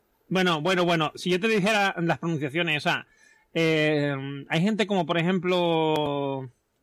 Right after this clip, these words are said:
Russell, ¿vale? Que yo lo he escuchado pronunciado por profesores de diecisiete maneras distintas. Russell, Russell, Russell,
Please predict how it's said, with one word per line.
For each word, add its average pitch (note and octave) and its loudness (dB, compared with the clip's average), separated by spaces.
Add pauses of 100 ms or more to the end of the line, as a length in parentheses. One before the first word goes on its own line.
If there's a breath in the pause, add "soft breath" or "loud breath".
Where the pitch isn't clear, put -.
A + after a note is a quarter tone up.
(140)
Russell, G3+ -2
¿vale? E3+ 0 (400 soft breath)
Que E3 -2
yo E3+ 2
lo G3 2
he - 0
escuchado F#3+ 0 (180)
pronunciado F3 -2
por F3 0
profesores D3+ -2
de D#3+ 0
diecisiete D#3+ -2
maneras E3 2
distintas. A#2+ -8 (500 soft breath)
Russell, G#3+ -2 (720)
Russell, A3+ 2 (1080)
Russell, F3 2